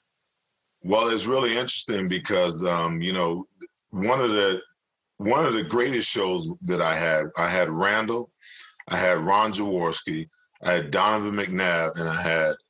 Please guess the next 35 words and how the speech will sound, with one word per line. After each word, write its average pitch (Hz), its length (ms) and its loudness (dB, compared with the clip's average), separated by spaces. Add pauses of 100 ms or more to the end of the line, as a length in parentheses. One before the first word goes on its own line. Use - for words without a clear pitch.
(140)
Michael 95 400 0
Vick 90 280 -2 (100)
all 107 280 4
on 101 120 0
the 92 80 -2
same 92 360 -2
show. 90 300 -2 (380)
I 82 60 -2
mean, 90 140 2
I 90 80 2
came 127 320 0
up 117 80 2
with 101 140 -4
the 98 140 0
idea, 92 520 0 (180)
you 98 140 0
know, 87 240 0
okay, 85 360 0 (440)
if 180 140 0
quarterback 120 520 2
is 104 160 -2
the 98 80 -4
most 101 260 0
important 90 600 -2
position 95 480 -2
on 85 120 -2
the 76 60 -6
field, 85 480 -2 (460)
you 113 200 -2
got, 101 320 2
you 101 140 -2
know, 92 160 2
the 85 160 -2
four 120 460 -2
greatest 104 560 -2